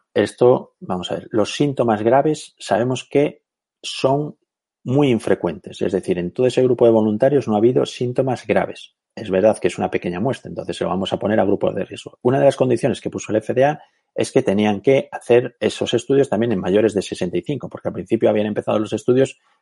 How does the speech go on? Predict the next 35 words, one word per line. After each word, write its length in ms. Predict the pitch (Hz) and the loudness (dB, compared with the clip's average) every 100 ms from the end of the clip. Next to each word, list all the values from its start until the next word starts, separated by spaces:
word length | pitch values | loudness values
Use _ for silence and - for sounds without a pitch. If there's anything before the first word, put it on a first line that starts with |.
| - | -8
con 160 | 95 | -6
gente, 200 | 107 104 | 0 2
digamos, 480 | 98 104 117 131 - _ _ _ _ | 4 4 2 -2 -10 _ _ _ _
menores 640 | 101 98 95 110 107 107 98 | -4 0 0 2 4 2 4
de 520 | 98 92 90 87 85 | 4 4 2 -2 -4
cincuenta 360 | 95 87 90 85 | -8 -4 -4 -4
y 40 | |
cinco 240 | 92 - | -8 -14
años. 300 | - - - _ _ _ | -18 -20 -20 _ _ _
Entonces, 180 | - - | -10 -2
claro, 160 | 87 | -2
era 100 | 170 | -2
más 180 | 92 92 | -4 -2
fácil 280 | 117 - 107 | -4 -2 -2
decir, 220 | 92 87 | -2 -6
"Vale, 200 | 85 - | -8 -8
no 120 | 92 92 | -6 -4
tengo 180 | 95 | -4
ningún 220 | 92 90 82 | -4 -6 -8
síntoma". 400 | - 90 - _ _ _ _ _ | -12 -16 -20 _ _ _ _ _
Sí 220 | - 131 | 2 2
que 80 | 139 | 4
es 80 | 139 | 4
verdad 300 | 135 135 - | 6 4 4
que 360 | 139 139 - _ _ _ _ _ _ - | 2 2 -4 _ _ _ _ _ _ -2
ahora, 480 | 101 113 120 - - | 4 4 4 0 -6
pues, 240 | 85 - - | -8 -8 -12
lo 160 | - 82 | -10 -8
que 80 | - | -8
tenemos 240 | 92 - | -8 -4
que 80 | 104 | -2
ver 140 | 117 | -2
es 260 | 127 - _ | -2 -6 _
a 120 | - | -12
futuro. 540 | - 98 - 98 - | -10 -8 -4 -4 -6